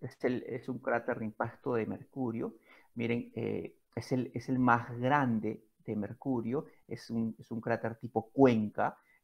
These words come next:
que es el de lo, los, los tipos cuenca son los más grandes. Eh, cuando hablemos de un cráter tipo cuenca, estamos hablando de los, de los cráteres más grandes del sistema solar.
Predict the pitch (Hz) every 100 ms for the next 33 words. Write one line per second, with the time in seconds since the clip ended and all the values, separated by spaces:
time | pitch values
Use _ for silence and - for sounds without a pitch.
0 | - 110 - 113 107 - - 98 85 -
1 | 107 - - 117 113 123 - 123 120 117
2 | 123 117 113 113 120 120 117 117 113 113
3 | 113 113 104 - _ - 110 107 117 127
4 | 123 120 120 - 120 117 120 117 123 120
5 | 139 147 - 117 123 117 113 107 - -
6 | - - 110 - - 120 117 113 120 117
7 | 120 117 113 107 104 107 110 - 113 107
8 | - 113 113